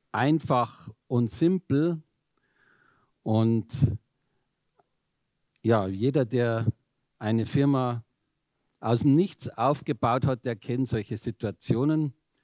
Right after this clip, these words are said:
Vor allem, wenn man sich in den Kopf gesetzt hat, was zu machen, was eigentlich keiner braucht und, äh,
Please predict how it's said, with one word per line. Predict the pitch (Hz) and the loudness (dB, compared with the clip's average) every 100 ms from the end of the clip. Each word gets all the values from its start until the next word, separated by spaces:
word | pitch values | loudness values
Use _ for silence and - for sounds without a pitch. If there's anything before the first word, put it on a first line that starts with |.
| _ _ | _ _
Vor | - 120 | 2 4
allem, | 165 156 | 4 2
wenn | 147 | 2
man | 147 135 - _ - | 0 -2 -8 _ -12
sich | - 131 | -8 -4
in | 135 | -4
den | 113 | -2
Kopf | - - - | -4 -4 -6
gesetzt | 131 135 127 - | -4 -2 -4 -4
hat, | 135 117 - - _ _ _ _ | -4 -4 -10 -18 _ _ _ _
was | 113 127 - | 0 2 0
zu | - 131 | 0 2
machen, | 117 139 - 135 123 - - | 0 -2 -2 -2 -4 -10 -20
was | 147 127 127 127 - | -20 -6 -2 -2 -4
eigentlich | - 120 127 131 120 | -6 -4 -2 -2 -4
keiner | - 123 127 120 | -4 -2 0 -2
braucht | 120 123 156 - - - _ _ _ _ _ - | -2 -2 -2 -6 -16 -18 _ _ _ _ _ -4
und, | 117 117 117 107 - - - | 0 2 0 -2 0 0 -2
äh, | 131 113 113 | -4 -2 -2